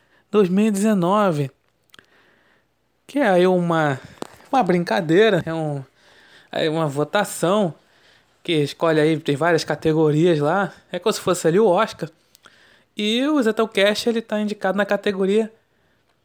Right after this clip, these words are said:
Podcast de Baixo Orçamento. Então, aí eu vou deixar o link aí pra votação. No,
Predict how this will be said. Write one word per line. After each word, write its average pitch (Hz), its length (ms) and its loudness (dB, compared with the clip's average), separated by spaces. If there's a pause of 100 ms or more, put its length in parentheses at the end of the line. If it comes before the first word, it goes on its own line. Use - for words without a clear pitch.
(380)
Podcast 220 680 -2
de 233 120 -2
Baixo 214 380 -2
Orçamento. 226 800 -4 (1040)
Então, 185 420 -4 (1200)
aí 156 120 -2
eu 156 100 2
vou 170 120 0
deixar 180 360 0
o 170 80 0
link 170 320 -2
aí 156 180 4
pra 151 320 -2
votação. 185 760 -4 (520)
No, 160 720 -2